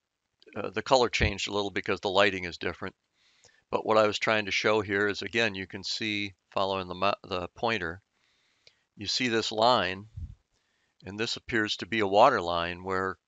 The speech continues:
you know, the corrosion was worst in, in this area and built up as if, as if the water had filled up right up to the top of the cylinder. And here's the other side. You can see it start in the back, kinda comes around here to the front.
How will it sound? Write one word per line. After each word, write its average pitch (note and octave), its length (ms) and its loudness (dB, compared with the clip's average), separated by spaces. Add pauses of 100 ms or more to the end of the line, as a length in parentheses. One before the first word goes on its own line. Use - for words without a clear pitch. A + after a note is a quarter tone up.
(120)
you G#2 100 -6
know, F#2 80 -4
the F2 100 -10
corrosion G#2+ 600 0
was F#2 220 -6
worst G#2 440 -2
in, F2+ 220 -14 (420)
in G2 160 -10
this F#2+ 220 -4
area G2+ 520 0 (760)
and F#2+ 220 -12
built A2 280 2
up A2+ 240 6
as F#2 180 -2
if, F#2 180 -10 (100)
as G2 200 -4
if G#2+ 160 -2
the G2+ 80 -6
water G2+ 360 4
had F#2 180 -10
filled G2+ 260 -2
up G2+ 180 2
right G2 200 2
up G2 120 -2 (100)
to F#2+ 120 -8
the E2+ 200 -8 (140)
top G2 280 0
of F2 80 -10
the F2 80 -10
cylinder. F2+ 560 -8 (1400)
And F#2+ 260 -10
here's G#2 220 -4
the G#2+ 120 4
other G#2 160 2
side. F2+ 360 2
You E2+ 80 -18
can F#2+ 140 -12
see - 160 -8
it F#2+ 120 -8
start G2 280 2
in F#2 80 -10
the F2 60 -12
back, F#2+ 500 2 (800)
kinda F#2 220 -8
comes F#2 280 -10
around F#2 360 -4
here F#2+ 180 -2
to F#2 80 -6
the F2+ 80 -12
front. G2+ 380 -4